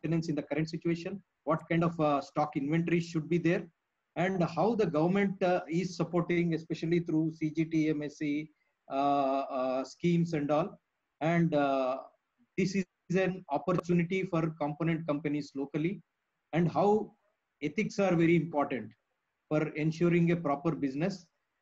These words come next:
and, uh, how we need to look at the growth strategy in two stages, current stage, current situation, and going forward in the future. Mister George has very clearly summarized, saying that, you know, to, how do we survive the current situation is most important.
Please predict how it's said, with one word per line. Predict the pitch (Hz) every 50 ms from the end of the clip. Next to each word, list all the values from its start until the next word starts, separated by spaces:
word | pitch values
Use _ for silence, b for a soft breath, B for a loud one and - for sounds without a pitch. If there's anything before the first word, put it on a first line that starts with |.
| _ -
and, | 139 156 165 175 175 175 165
uh, | 170 156
how | 131 151 196 233
we | 240 233 190 196 196
need | 185 214 233 226 240
to | 233
look | 214 214 - 226
at | 208 180
the | 196 180
growth | - - 160 170 175 170
strategy | - - - 175 170 170 180 170 156 175 180 180 175
in | 165 165 - - - -
two | 196 202
stages, | 185 - - 170 160 151 165 175 190 190 - - _ _ _ _ _ _ _ -
current | 151 165 190 202 196 196
stage, | - - _ - 190 202 - - - - - _ _ -
current | 156 160 180 175 -
situation, | - 170 170 180 175 175 165 - 208 220 226 226 -
and | 165 180 196 202 190 - 135 143
going | 160 165 170 170 165
forward | - 156 147 151 165 160 156
in | 143 147
the | 165 190 190
future. | - 170 - - 123 107 _ _ _ _ _ _ _ _ _ _ _ _ _ _ -
Mister | 156 156 160 214
George | 170 156 165 170 190 233 233 220 226
has | 226 220 190
very | 190 196 208 196
clearly | - - 175 190 190 190 190 196 202 196 196
summarized, | 190 - 175 165 175 175 180 180 180 175 175
saying | - - 170 165 170 170 160
that, | 165 165 160 160
you | 156 156
know, | 165 180 196 190 -
to, | 170 165 170 170 175 175 - _ _ _ _ _ _ _ _ _ - -
how | 156 175 202
do | 196 214 214
we | 208 226 220 220
survive | 190 - - 170 156 160 160 190 208 214 196
the | 208 196
current | 202 180 175 185 185 180
situation | - 180 170 190 185 180 180 185 175
is | 175 160 139
most | 139 143 156 156 - -
important. | 175 175 165 180 175 170 170 208 233 247